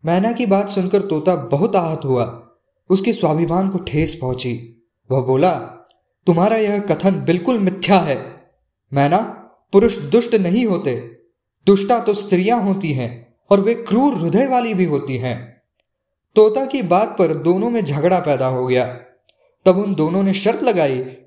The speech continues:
कि यदि मैना झूठी हो तो वह तोते से विवाह कर लेगी और यदि तोते की बात गलत निकली तो वह मैना का दास बन जाएगा।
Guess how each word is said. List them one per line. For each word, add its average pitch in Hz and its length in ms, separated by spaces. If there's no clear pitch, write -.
कि 156 280
यदि 226 200
मैना 220 280
झूठी 175 360
हो 165 440
तो 214 80
वह 180 220
तोते 208 420
से 214 140
विवाह 170 340
कर 226 160
लेगी 131 440
और 165 100
यदि 165 220
तोते 175 400
की 262 140
बात 196 200
गलत 147 340
निकली 151 340
तो - 360
वह 208 240
मैना 151 260
का 185 140
दास 151 360
बन 131 160
जाएगा। 123 680